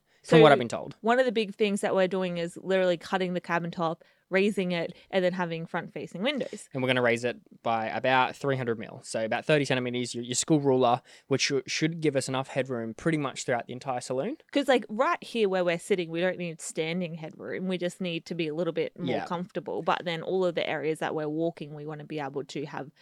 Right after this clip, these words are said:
Speaker 1: proper headroom. So the biggest
Speaker 2: But,
Speaker 1: problem
Speaker 2: sorry, but doing that,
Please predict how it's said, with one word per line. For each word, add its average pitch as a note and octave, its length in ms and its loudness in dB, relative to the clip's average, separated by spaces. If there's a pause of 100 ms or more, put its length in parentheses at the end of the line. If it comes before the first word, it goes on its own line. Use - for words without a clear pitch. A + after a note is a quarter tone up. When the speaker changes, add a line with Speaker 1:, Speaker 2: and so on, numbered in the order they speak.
Speaker 1:
proper E3 200 -2
headroom. E3 360 0 (380)
So A3 120 2
the G#3+ 80 4
biggest B3 300 4
Speaker 2:
But, C#3+ 120 10
Speaker 1:
problem A3+ 200 6
Speaker 2:
sorry, A#2+ 260 4 (200)
but D3 180 4
doing D#3 300 8
that, A2 280 -2